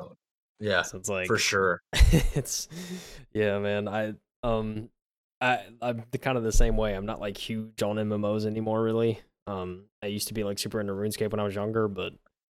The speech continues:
Speaker 2: especially as I've gotten older, I just, like, don't wanna spend time on it. <laughs> Like,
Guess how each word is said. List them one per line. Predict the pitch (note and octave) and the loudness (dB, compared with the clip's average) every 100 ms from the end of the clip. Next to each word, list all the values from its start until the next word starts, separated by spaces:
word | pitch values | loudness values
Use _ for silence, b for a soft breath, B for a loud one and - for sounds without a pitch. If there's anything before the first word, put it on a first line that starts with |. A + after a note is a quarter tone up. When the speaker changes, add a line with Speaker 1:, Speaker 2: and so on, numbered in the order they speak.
| - | -14
Speaker 2:
especially | - A2 - G#2 | -4 -2 0 -2
as | G2 | -2
I've | G2+ | -2
gotten | G2 F2+ | -4 -2
older, | G2 G#2 G#2 | -2 0 0
I | G2 | -2
just, | F#2+ - | -4 -4
like, | F2+ F#2 | -6 -6
don't | G2 F#2 | -6 -4
wanna | F#2+ | -4
spend | F#2+ F#2+ F2+ | -6 -8 -6
time | F#2+ F#2+ | -6 -4
on | G2+ | -4
it. | G#2 - - D#3 | -6 -4 2 2
<laughs> | - - | 2 -2
Like, | G#2 G#2 - | -4 -6 -10